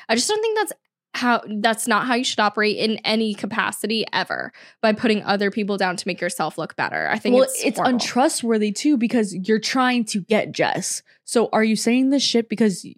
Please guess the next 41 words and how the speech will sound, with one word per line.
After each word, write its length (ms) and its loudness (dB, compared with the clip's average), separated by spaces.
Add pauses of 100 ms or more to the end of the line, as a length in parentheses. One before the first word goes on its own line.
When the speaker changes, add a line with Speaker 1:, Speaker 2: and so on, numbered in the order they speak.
(120)
Speaker 2:
you're 200 -6
trying 400 0
to 120 -4
make 280 0
the, 160 0 (320)
you 200 2
do-, 220 0 (120)
'cause 200 2
he's 220 2
like, 120 -4
"Do 120 4
the 100 2
right 260 4
thing, 240 0
Jess, 340 -4
you 100 -4
know, 120 -2
like, 220 2
dump 240 2
him." 140 -2
It's 120 -4
like, 140 -2 (220)
"Stop, 840 0
dude." 440 0 (520)
If 100 2
you 160 6
were 140 4
just, 480 0 (180)
if 120 0
you 260 4
were 140 4
in 60 2
a 60 -4
couple 240 0
with 120 4
Molly 380 2
and 100 2
you 100 6
were 120 6
saying 340 2
this 220 0